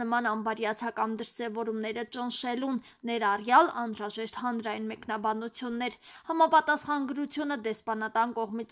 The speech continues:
ուղարկվել է Հայաստանի Հանրապետության արտաքին գործերի նախարարություն։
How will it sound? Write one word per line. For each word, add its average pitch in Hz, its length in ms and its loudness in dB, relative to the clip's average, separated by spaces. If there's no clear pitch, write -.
ուղարկվել 233 520 0
է 277 60 6
Հայաստանի 277 560 6
Հանրապետության 226 720 0
արտաքին 214 560 0
գործերի 214 460 -4
նախարարություն։ 220 800 -2